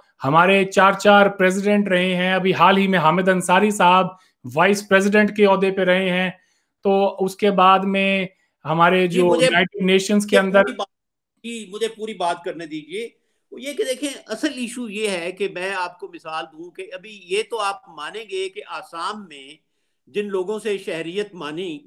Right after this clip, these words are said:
Speaker 2: मांगी गई, उसमें उन्होंने एग्जेम्प्ट किया कि जो, अ, बांग्लादेश से हिंदू आए थे उन्हें भी एग्जेम्प्ट किया गया,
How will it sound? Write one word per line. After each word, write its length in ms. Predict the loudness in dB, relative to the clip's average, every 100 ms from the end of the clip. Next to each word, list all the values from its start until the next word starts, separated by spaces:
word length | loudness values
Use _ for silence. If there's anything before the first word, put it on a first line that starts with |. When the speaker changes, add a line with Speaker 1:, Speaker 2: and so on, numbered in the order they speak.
| -14
Speaker 2:
मांगी 280 | -12 -10
गई, 340 | -10 -10 -10 -14
उसमें 300 | -16 -12 -8
उन्होंने 340 | -6 -6 -6 -4
एग्जेम्प्ट 720 | -6 -8 -10 -6 -4 -4 -8
किया 320 | -12 -6 -6
कि 160 | -6 -10
जो, 420 | -10 -10 -12 -16 _ _ _ _
अ, 120 | -12
बांग्लादेश 600 | -10 -10 -8 -6 -4 -6 -6
से 100 | -10
हिंदू 360 | -10 -12 -8
आए 160 | -8 -8
थे 180 | -10 -12
उन्हें 280 | -10 -12
भी 100 | -8
एग्जेम्प्ट 420 | -8 -6 -12 -12 -10
किया 200 | -12 -10
गया, 320 | -14 -18